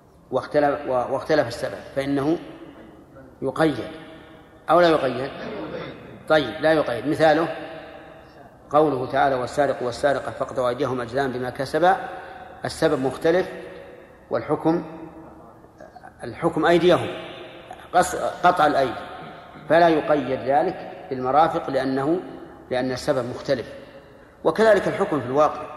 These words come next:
بالنسبة للسرقة، حتى الحكم مختلف. هنا اتفق السبب، اتفق السبب والحكم في الإسباب،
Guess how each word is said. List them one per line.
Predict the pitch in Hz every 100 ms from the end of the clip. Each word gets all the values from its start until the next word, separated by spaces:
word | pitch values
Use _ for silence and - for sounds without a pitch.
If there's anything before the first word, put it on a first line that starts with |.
| - - -
بالنسبة | 131 135 -
للسرقة، | 123 - 147 127 - - - - - - - -
حتى | 156 - 135
الحكم | 143 156 165
مختلف. | 160 - 131 - - - - - - - - _ _ - _ _ - - - - -
هنا | 175 185 180 - -
اتفق | - - 180 156 - - - - - - - - - - -
السبب، | 127 - 156 139 139 - - - - - - - - - - - - - - - _ _ _ _ - - - - -
اتفق | 139 131 165 151 147
السبب | 135 - 175 175 131
والحكم | 170 - - - - - - - - - - - - - - -
في |
الإسباب، | 139 139 143 123 - -